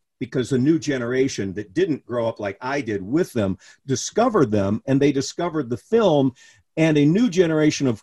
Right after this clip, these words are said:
criticism has sort of looked at that and go, "Wait a second. That is a really cool movie." You know, it used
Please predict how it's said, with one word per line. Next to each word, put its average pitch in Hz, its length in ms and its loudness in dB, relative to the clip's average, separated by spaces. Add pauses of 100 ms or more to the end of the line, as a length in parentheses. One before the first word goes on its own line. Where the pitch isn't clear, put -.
(220)
criticism 120 800 -2
has 123 180 0
sort 170 200 0
of 127 100 -2
looked 175 220 -2
at 139 80 -2
that 131 140 0
and 131 80 0
go, 117 100 2
"Wait 208 300 0
a 254 60 2
second. - 440 -8 (480)
That 254 200 2
is 139 120 2
a 95 100 0
really 98 800 4
cool 139 540 4
movie." 120 600 4 (800)
You 165 140 6
know, 170 80 10
it 160 140 6
used 190 380 6